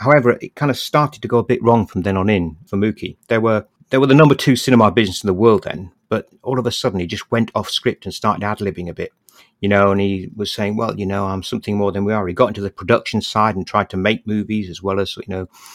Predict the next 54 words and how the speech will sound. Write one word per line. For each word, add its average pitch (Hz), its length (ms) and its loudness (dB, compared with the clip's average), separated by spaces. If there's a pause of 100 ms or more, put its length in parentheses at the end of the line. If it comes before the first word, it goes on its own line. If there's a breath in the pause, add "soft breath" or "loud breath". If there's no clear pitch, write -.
(200 loud breath)
you 92 80 -4
know, 92 100 0
kind 98 160 -2
of 90 100 -4
show 110 280 4
movies. 101 500 0 (400 loud breath)
Uh, 104 280 4
and 117 140 2
then 123 300 4 (100)
he 113 100 -2
bit 127 160 4
off - 280 -8 (100)
a 107 80 -6
lot 107 200 0
more 104 160 2
than 101 100 0
he 95 80 0
could - 140 -12
chew 107 260 0
when 90 140 -2
he 95 100 0
sort - 200 -10
of - 40 -16
tried 98 200 -2
to - 60 -20
buy 98 120 -2
Cineplex, - 680 -8
which - 200 -16
were, 98 200 0
um, 95 300 -2 (320)
which - 100 -4
are 117 40 0
a - 40 -4
Canadian 101 540 4 (100)
business, 101 400 -4
but 87 220 -12
they're, 98 140 -4
they're 98 160 -2
big 120 240 2
in 98 100 0
sort - 200 -8
of, 90 80 -12
uh, 92 360 -2
North 98 300 -4
America. 95 420 0 (140)
And 107 120 4
that 113 200 4 (200)
deal 117 200 6
went 101 240 4
in 101 80 -2
at - 80 -6
about 98 280 -4
two 110 160 -4
billion. 98 360 -2